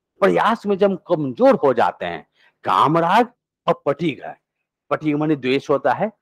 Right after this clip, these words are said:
काम माने इंद्रिय सुख की प्रबल इच्छा होती है, ये दो संयोजन कम, जब कमजोर होता है उसे हम कहते हैं सगदागामी। तो अब ये सगदागामी हो गया, सगदा माने सकिंग आगामी थी सगदागामी, यानी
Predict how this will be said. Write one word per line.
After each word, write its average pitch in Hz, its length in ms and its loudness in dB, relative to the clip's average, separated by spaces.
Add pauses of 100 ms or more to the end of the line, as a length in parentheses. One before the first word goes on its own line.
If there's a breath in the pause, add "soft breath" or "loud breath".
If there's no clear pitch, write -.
(380)
काम 113 300 2
माने 107 180 0
इंद्रिय 113 440 -2
सुख - 260 -8
की 135 100 -6
प्रबल 104 360 -4
इच्छा - 240 -2
होती 170 340 0
है, 254 160 2 (240 soft breath)
ये 226 140 2
दो 165 280 4
संयोजन 147 720 2 (320 soft breath)
कम, 165 180 2
जब 170 200 0
कमजोर 180 500 0
होता 113 380 -2
है 107 260 -6 (280)
उसे 160 220 -4
हम 117 240 -4
कहते 101 340 -2
हैं 139 300 -4 (260 soft breath)
सगदागामी। 110 960 -4 (880)
तो - 60 -2
अब 202 360 -4
ये 190 100 4
सगदागामी 123 680 2
हो 127 140 -2
गया, 135 140 2
सगदा 190 360 2
माने 196 200 2
सकिंग 190 400 -4
आगामी 143 460 0
थी 135 160 -16
सगदागामी, 90 580 -6
यानी - 420 -6